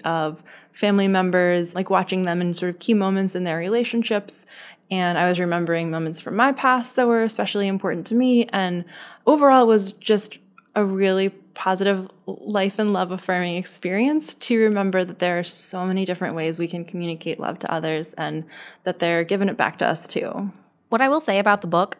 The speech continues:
Speaker 2: is it's not very long.
Speaker 1: Mm-hmm.
Speaker 2: In a good way.
Speaker 1: Yeah.
Speaker 2: And taking the quiz online, I think, is great. Would highly recommend it. You can find it in our show notes at booksmartpodcast dot com slash thirteen. But the book gives examples. And
Speaker 1: So
Speaker 2: I
Speaker 1: many.
Speaker 2: think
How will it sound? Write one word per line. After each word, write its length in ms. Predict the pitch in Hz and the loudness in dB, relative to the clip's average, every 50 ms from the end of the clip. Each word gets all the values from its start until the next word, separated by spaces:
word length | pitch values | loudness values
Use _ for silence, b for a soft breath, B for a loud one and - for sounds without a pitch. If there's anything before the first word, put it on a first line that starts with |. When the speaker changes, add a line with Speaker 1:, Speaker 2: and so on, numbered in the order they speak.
| _ - | _ -6
Speaker 2:
is 100 | 196 180 | -6 -6
it's 160 | 175 - - | -6 -6 -6
not 160 | 175 165 170 - | -4 -4 -2 -2
very 180 | 190 196 202 185 | -4 -4 -4 -2
long. 360 | 170 160 156 185 233 311 - _ _ _ _ - | -2 -2 -4 -4 -6 -8 -12 _ _ _ _ 2
Speaker 1:
Mm-hmm. 460 | 220 202 165 185 165 165 165 170 175 - | 2 4 4 2 -4 -4 -8 -8 -6 -2
Speaker 2:
In 120 | 214 196 190 | -2 0 0
a 60 | 175 | 0
good 180 | 165 175 170 | 0 0 0
way. 320 | 170 214 233 269 320 320 - - | 2 0 0 -2 -4 -10 -12 -12
Speaker 1:
Yeah. 400 | 208 185 - - - - - - 202 | -12 -10 -10 -10 -10 -12 -10 -6 -2
Speaker 2:
And 500 | 208 208 202 196 196 196 190 185 185 - - _ - | 0 2 2 2 2 2 0 -2 -4 -6 -10 _ -16
taking 380 | - - 240 240 240 302 294 302 | -10 -6 -6 -6 -6 -6 -8 -8
the 60 | 285 | -6
quiz 220 | - 233 233 220 | -4 -2 0 2
online, 340 | 226 214 208 202 190 190 185 | 2 2 2 2 0 0 0
I 60 | 190 185 | -2 -4
think, 200 | - 190 185 180 | -6 -6 -6 -6
is 80 | 170 | -6
great. 400 | - - - 165 160 160 160 - | -6 -4 -2 0 0 0 -2 -2
Would 120 | 190 185 - | -6 -6 -4
highly 320 | - - 180 185 190 190 | 0 0 2 2 4 4
recommend 420 | 180 175 - 185 175 165 160 160 | 2 2 2 2 0 2 2 2
it. 160 | 165 165 - - | 2 0 0 -2
You 60 | 170 | -4
can 140 | - 175 165 | -6 -6 -4
find 200 | - 170 165 165 | -2 -2 0 0
it 80 | 170 165 | 0 0
in 100 | 160 160 | 0 0
our 100 | 156 160 | 0 0
show 160 | - - 156 | 0 -2 -2
notes 340 | 156 151 151 151 - - - - | 0 0 0 -2 -4 -6 -4 -4
at 140 | 165 156 - | -4 -2 -2
booksmartpodcast 920 | 165 160 - - 165 160 - - 143 151 156 151 156 156 175 196 - - | -4 -4 -2 -2 0 0 0 0 -2 -2 -2 0 -2 -2 -2 -4 -4 -4
dot 180 | 170 156 - | -2 -2 -2
com 300 | - - 151 147 151 165 | 0 -2 -2 -2 -2 -6
slash 320 | - - 165 151 151 - - | -6 -4 -6 -4 -4 -6 -4
thirteen. 560 | - 165 160 - - 165 160 180 202 233 B B B B B B B B B B B _ _ - | -4 -6 -6 -6 -8 -6 -4 -4 -6 -6 B B B B B B B B B B B _ _ 0
But 300 | - 202 226 269 262 - b b b b b b b b _ - | 2 2 4 4 2 -2 b b b b b b b b _ 0
the 80 | 226 226 | 0 0
book 480 | 208 214 - 214 240 277 - - - _ - | 0 0 0 0 0 0 0 -6 -20 _ -6
gives 240 | - 285 277 240 233 | -4 -2 0 0 0
examples. 800 | 185 180 160 151 147 165 180 - 277 320 - - - - - - _ _ _ _ _ _ - | 0 0 -4 -6 -6 -6 -6 -8 -10 -10 -10 -16 -16 -16 -16 -18 _ _ _ _ _ _ 2
And 100 | 226 226 | 4 4
Speaker 1:
So 60 | 240 | 4
Speaker 2:
I 40 | 240 | 4
Speaker 1:
many. 100 | 185 170 | 2 0
Speaker 2:
think 280 | 240 254 285 294 - | 0 0 0 0 -2